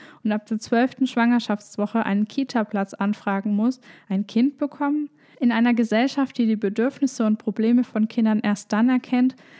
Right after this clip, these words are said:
wenn es meist schon zu spät ist? Eine Gesellschaft, die zulässt, dass man als Frau schlechtere Chancen auf einen Job oder Beförderung hat, weil sie ist achtundzwanzig, früher oder später wird sie eh schwanger.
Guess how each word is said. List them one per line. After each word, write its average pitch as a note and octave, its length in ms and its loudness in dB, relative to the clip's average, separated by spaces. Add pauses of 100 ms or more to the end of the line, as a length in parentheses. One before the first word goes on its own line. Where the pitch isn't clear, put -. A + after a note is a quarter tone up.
(140)
wenn G#3+ 80 2
es G#3 140 0
meist A3 280 2
schon B3 200 2
zu - 120 -12
spät C4 380 -4
ist? - 240 -10 (400)
Eine G#3 160 2
Gesellschaft, A3+ 640 0
die A3+ 80 -6
zulässt, B3+ 580 0
dass A3+ 180 0
man A3 120 2
als G#3+ 220 -2
Frau A3+ 340 2
schlechtere A#3+ 600 0
Chancen A#3 500 0
auf A3 160 -2
einen G#3+ 180 2
Job A#3+ 240 -2
oder G#3 200 0
Beförderung A3+ 720 0
hat, C4 160 -4 (240)
weil A3 260 -2 (800)
sie A#3 140 0
ist A3+ 200 -2
achtundzwanzig, C4 720 2
früher D4 200 2
oder C#4+ 140 2
später C#4 360 0
wird C#4 140 -2
sie - 80 -8
eh D#4+ 160 -2
schwanger. G3 480 0